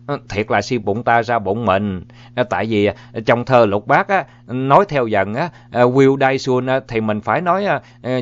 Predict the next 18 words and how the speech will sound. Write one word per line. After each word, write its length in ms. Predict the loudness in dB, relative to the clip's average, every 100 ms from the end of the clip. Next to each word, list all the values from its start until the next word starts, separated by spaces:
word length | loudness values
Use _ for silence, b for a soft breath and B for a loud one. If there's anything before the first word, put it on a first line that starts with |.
| 4
cho 180 | 4 6
đúng 220 | 2 0
lực 200 | -4 -4
bằng 200 | -6 -2
trắc 220 | -4 -2
á, 80 | -6 B 2
là 220 | 6 6
Will 420 | 6 6 4 2
Die 80 | 0
Soon 280 | 0 0 2
đó." 280 | 0 0 -6 _ -14 -8 0
Ông 240 | 0 -2
không 240 | -8 -6
biết 120 | -4 -4
cái 120 | -4
gì 140 | -4
hết 200 | -6 -2
trơn. 280 | -2 -2